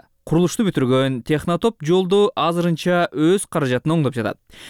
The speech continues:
Бирок декабрдан тарта мамлекет өз эсебинен оңдоого аргасыз. Бул миллиардтан ашык,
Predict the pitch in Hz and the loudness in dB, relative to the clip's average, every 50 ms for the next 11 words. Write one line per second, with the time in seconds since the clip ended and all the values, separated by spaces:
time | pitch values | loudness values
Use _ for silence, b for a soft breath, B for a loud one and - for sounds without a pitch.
0 | B B B 139 165 247 302 302 - 226 175 175 208 208 - 220 214 202 185 190 | B B B 0 2 2 0 0 -2 -2 0 0 -2 0 0 0 0 0 0 -2
1 | 185 160 - 160 156 _ - 190 202 196 180 156 143 139 135 131 117 156 170 175 | -2 -2 -2 -4 -2 _ 0 0 2 2 2 0 0 0 0 0 0 0 -2 -2
2 | _ _ - 151 160 190 220 214 - - 156 147 139 139 131 131 143 160 165 - | _ _ 0 2 4 4 2 0 -2 -2 -2 0 2 2 2 2 2 0 0 0
3 | 151 156 143 123 120 117 113 113 123 123 123 127 135 - 143 151 135 113 110 110 | 0 0 0 2 2 2 2 2 2 2 2 2 2 0 0 -2 0 0 -2 -2
4 | - - 131 120 - - - _ _ _ B B B B B B B B B 151 | 0 -2 -4 -4 -4 -8 -14 _ _ _ B B B B B B B B B 2
5 | 180 196 202 185 156 147 147 143 143 135 - - 151 151 151 143 - - - 160 | 2 2 2 2 0 0 0 0 0 -2 -2 -2 -2 -2 0 -2 -4 -2 -4 -4
6 | 143 | -4